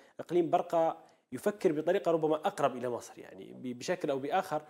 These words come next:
حتى ل-، بع-، ل-، ل-، لعلاقات تاريخية، يعني لعلاقات تاريخية ولجوار أصلًا،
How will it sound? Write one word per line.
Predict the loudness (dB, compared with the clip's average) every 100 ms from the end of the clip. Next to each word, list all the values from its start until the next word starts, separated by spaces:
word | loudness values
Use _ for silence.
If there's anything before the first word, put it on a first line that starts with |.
| -20 _ _
حتى | 0 2 6 6 6
ل-، | -2 0
بع-، | -2
ل-، | 2 4 6
ل-، | 6
لعلاقات | 6 4 6 4 6
تاريخية، | 4 4 -2 -4
يعني | -14 -14
لعلاقات | -6 -4 0 0 0
تاريخية | -2 -2 0 2
ولجوار | 2 4 8 10 10 4
أصلًا، | -2 4 4 4 -2